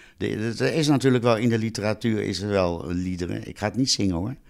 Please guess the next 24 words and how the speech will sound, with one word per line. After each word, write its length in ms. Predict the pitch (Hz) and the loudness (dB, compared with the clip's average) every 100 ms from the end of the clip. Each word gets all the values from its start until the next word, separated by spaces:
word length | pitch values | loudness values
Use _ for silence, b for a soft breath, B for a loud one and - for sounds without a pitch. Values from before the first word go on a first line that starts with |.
| b b b | b b b
En 60 | 95 | -6
dat 120 | 87 | 0
heet 180 | 107 92 | 0 2
De 80 | |
Lindeboom. 680 | 95 110 117 117 117 123 156 - - | 2 4 2 4 2 0 -6 -14 -20
Dat 100 | - - - | -20 -20 -16
is 100 | 73 | -4
een 60 | 87 | -2
heel 140 | 87 | 0
beroemd 320 | 85 87 80 | -2 -2 -2
lied. 340 | 82 87 - - - - _ _ b b | -4 -8 -10 -14 -20 -20 _ _ b b
Dus 200 | - - | -16 -12
er 60 | 73 | -6
zijn 260 | 85 90 | -2 -2
wel 260 | 82 78 67 | -2 -4 -4
de, 180 | 69 - | -8 -6
het, 280 | 87 - - - | -6 -8 -10 -12
het 260 | 90 - | -10 -8
komt 280 | - 131 101 | 4 4 4
wel 160 | 92 80 | 0 0
voor 260 | 98 101 | 0 0
in 100 | 95 | 0
de 60 | 95 | -2
zangkunst. 1300 | 92 101 92 87 85 78 78 71 - 76 76 - - | 2 2 2 -2 -6 -6 -6 -8 -6 -6 -6 -10 -14